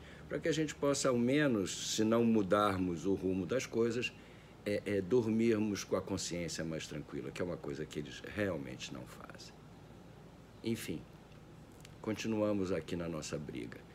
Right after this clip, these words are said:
Espero que vocês continuem aí também assistindo a esses vídeos e a todos os outros,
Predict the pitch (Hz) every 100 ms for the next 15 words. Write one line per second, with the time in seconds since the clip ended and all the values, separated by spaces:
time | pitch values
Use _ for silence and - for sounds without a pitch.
0 | - - - 98 82 - 76 78 - 76
1 | - 76 - 76 67 71 - 92 85 92
2 | - - - 85 80 82 90 - - -
3 | - - 80 - 82 - 101 117 110 101
4 | 92 - 80 73 98 104 95 76 - -
5 | 113 104 92 85 80 87 98 90 -